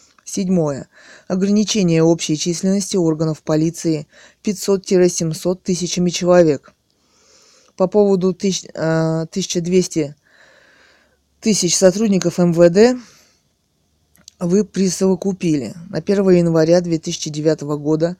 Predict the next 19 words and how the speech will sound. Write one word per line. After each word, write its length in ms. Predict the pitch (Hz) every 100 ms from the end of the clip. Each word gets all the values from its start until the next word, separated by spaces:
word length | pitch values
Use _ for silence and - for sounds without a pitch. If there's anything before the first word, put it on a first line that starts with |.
| - - -
штатная 460 | - 208 190 175 160
численность 560 | 190 180 165 151 -
М 160 | 160 156
В 140 | 151
Д 320 | 147 165 202 -
составила, 840 | - 160 - 170 170 185 196 196 _ _ - - - _ _ _ -
э, 200 | - 160
девятьсот 380 | 160 180 - 175
двадцать 340 | 170 180 -
одну 240 | 175 175 170
тысячу 400 | 196 190 - 208
двести 360 | 165 170 -
шестьдесят 420 | - 160 151 156
восемь 300 | 160 160 160
человек 540 | 151 156 151 151 180 185
без 200 | 165 156
учета 440 | 160 - 165 180
внутренних 520 | 160 156 151 156 151
войск. 400 | 165 156 143 -